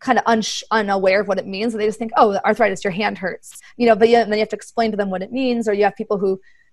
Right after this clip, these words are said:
pre-, you know, it affects everything. It affects maybe, you know, um, I wa-, I was talking to Sarah about this, but, um, about dating and,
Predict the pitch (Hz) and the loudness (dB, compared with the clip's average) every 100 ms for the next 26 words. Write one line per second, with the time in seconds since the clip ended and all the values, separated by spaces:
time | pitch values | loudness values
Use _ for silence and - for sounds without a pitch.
0 | _ - 220 220 226 226 226 220 - - | _ -2 0 2 2 2 2 -2 0 0
1 | 220 233 214 190 196 196 - - 202 196 | 0 0 -6 -6 -4 -4 -6 -14 -10 -6
2 | 202 202 - - 226 208 190 208 196 196 | -6 -8 -20 -4 0 0 0 0 0 0
3 | 185 - 208 196 196 - 190 190 180 214 | -2 -4 -2 -2 -4 -10 -10 -12 0 0
4 | 190 233 415 - 202 214 196 - - - | 2 -2 -4 -4 0 0 -4 -10 -20 -20
5 | _ _ 226 214 196 185 - 220 240 220 | _ _ 2 2 2 -2 2 4 4 -2
6 | 190 208 - - 214 202 | -4 -10 -12 -8 -4 -4